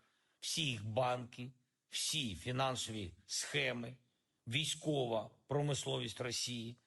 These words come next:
все це має бути цілями для санкцій. Обговорили з Урсулою фон дер Ляєн наступні санкційні кроки. Кроки Європи — це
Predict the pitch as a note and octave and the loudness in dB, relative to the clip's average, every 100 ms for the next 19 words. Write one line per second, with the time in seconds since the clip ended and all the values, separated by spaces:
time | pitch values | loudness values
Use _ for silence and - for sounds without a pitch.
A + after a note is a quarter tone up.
0 | _ _ - - G#2 F2 F#2 E2+ E2+ E2+ | _ _ -6 0 0 0 -6 -4 -2 -2
1 | E2+ A#2+ C#3 C#3 C3 - _ _ - - | -4 -6 -4 -4 -4 -10 _ _ -4 0
2 | C#3+ G2+ E2+ E2 - - _ _ _ F#2+ | 0 -2 -6 -8 -16 -20 _ _ _ -2
3 | A#2 A#2+ - E2+ D2 - - - _ _ | 0 2 0 -2 -4 -12 -14 -14 _ _
4 | _ _ _ _ _ _ _ _ _ _ | _ _ _ _ _ _ _ _ _ _
5 | _ - G#2+ A#2 A2+ A2+ A2 G2 F#2 F2+ | _ -2 2 2 4 4 2 0 -2 -4
6 | A2 G#2 G2 F#2 F#2 F#2+ A2+ C#3 C#3+ C#3 | -4 -2 -2 -2 -6 -2 0 0 -2 -10
7 | - - - A2+ A2 - A2+ F2+ F#2 - | -18 -20 -8 0 2 2 -4 -4 -4 -2
8 | F#2 - B2 B2 A2 F2 D2 - - _ | -4 -2 -2 -2 -4 -6 -8 -10 -20 _
9 | _ _ _ _ - - _ _ _ - | _ _ _ _ -20 -20 _ _ _ 0
10 | C#3 B2 - G2 D#2 D2 F#2+ G2+ G#2+ D3 | 2 2 0 -4 -4 -6 -4 0 2 2
11 | C#3+ E3+ A3+ _ _ _ - A#2 G#2+ F2+ | 0 -6 -8 _ _ _ 0 2 2 0